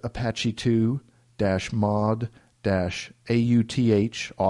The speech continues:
for authorization or authenticate, dash My S Q L, and then often P H P four dash My S Q L. And again, it would be P H P five dash My S Q L if you're gonna be using P H P five.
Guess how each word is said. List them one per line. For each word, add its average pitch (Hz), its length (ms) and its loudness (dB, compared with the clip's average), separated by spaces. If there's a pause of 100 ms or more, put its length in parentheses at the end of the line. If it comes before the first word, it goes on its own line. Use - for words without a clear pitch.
(520)
for 92 300 -8
authorization 92 800 -4
or - 220 -10
authenticate, 98 680 -4 (320)
dash 101 260 0
My 101 160 2
S 85 100 -4
Q 87 220 -2
L, 87 240 -4 (480)
and 113 120 -2
then 117 120 4
often 113 340 2
P 127 200 0
H - 160 0
P 113 100 0
four 113 400 0
dash 92 420 0
My 92 140 0
S - 160 -6
Q 98 180 -6
L. - 200 -10 (280)
And 101 120 -8
again, 90 360 -2 (320)
it 117 120 -2
would 104 140 -2
be 101 140 2
P 107 180 0
H 90 180 -2
P 87 100 -6
five - 500 -6
dash 78 260 -4
My 95 120 -4
S 80 180 -6
Q 92 180 -6
L 92 100 -8
if - 100 -12
you're - 100 -8
gonna 87 100 -10
be 98 80 -4
using 90 220 -6
P - 160 -4
H - 160 -6
P 90 60 -8
five. - 440 -4